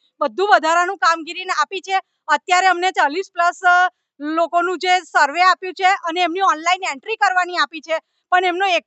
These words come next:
પણ રૂપિયો અમને, અમને એમાં ઇન્સેન્ટિવ નથી. અત્યારે અમે પી એમ ના આટલા બધા ફોર્મ ભરીને આપ્યા છતાં એમાં પણ અમને એક પણ રૂપિયો અત્યાર સુધી કોઈ દિવસ મળ્યો નથી. તો અમને સરકારને એટલું કામ,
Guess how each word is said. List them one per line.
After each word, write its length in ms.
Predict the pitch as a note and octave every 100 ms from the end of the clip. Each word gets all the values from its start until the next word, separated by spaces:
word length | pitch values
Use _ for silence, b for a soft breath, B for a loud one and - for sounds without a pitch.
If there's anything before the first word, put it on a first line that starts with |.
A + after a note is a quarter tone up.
| -
પણ 180 | A4 G#4
રૂપિયો 320 | F#4 E4+ F#4
અમને, 320 | E4 F4 F#4
અમને 200 | F4 F4 E4+ E4+ E4+
એમાં 220 | D4 F4+
ઇન્સેન્ટિવ 520 | E4 A#3+ E4 D#4+ F4 F4
નથી. 360 | E4+ F4 D4 - _ _
અત્યારે 400 | D#4 - F4+ F#4
અમે 200 | F#4 F#4
પી 200 | - D#4+
એમ 140 | E4 F4+
ના 100 | F#4+
આટલા 280 | - F4+
બધા 220 | F#4 F4+ F#4
ફોર્મ 300 | D#4 E4+ F#4
ભરીને 300 | E4+ F4 F4+
આપ્યા 360 | D#4 F4 F4 - _ _ -
છતાં 360 | D#4 - G4 G4
એમાં 340 | D#4+ D4+ E4
પણ 200 | F#4 G4
અમને 260 | F#4+ F4+ F#4
એક 100 | D4 -
પણ 140 | G4 F#4+
રૂપિયો 300 | F4+ F4 F4
અત્યાર 380 | - - G4
સુધી 300 | - F#4+ F4
કોઈ 320 | F#4 E4+ E4 F#4
દિવસ 420 | F4 E4+ F#4 - _ _ C4+
મળ્યો 320 | D4+ D#4+ F4+
નથી. 400 | F#4+ F4 F#4 C#4+
તો 360 | _ _ -
અમને 380 | F#4 D#4 D4 F4
સરકારને 560 | F4+ F4 D4+ F4+ F#4 F#4
એટલું 280 | A#3+ F#4 G#4+
કામ, 380 | F#4 E4+ F4+